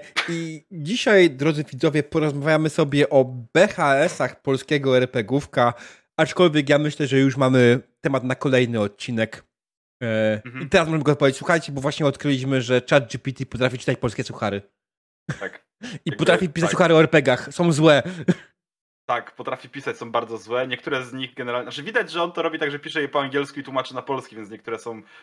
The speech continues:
Speaker 2: totalnie bez sensu, ale robi to dobrze, nie? Jakby mimo wszystko robi to dobrze.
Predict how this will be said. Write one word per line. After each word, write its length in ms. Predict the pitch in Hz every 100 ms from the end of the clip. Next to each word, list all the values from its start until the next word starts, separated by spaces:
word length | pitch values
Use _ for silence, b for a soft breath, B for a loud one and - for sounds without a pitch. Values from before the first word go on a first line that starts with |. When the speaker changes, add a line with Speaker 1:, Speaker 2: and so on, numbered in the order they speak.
| _ -
Speaker 2:
totalnie 240 | 113 117
bez 200 | 110 -
sensu, 440 | 127 113 - 123 131 b b _ _ -
ale 160 | 127
robi 220 | 131 131 123
to 100 | 117
dobrze, 400 | 123 113 95 85
nie? 200 | 98 120 _
Jakby 180 | 110 117
mimo 220 | 127 123
wszystko 280 | - - 104
robi 160 | 104
to 60 | 98
dobrze. 320 | 98 95 80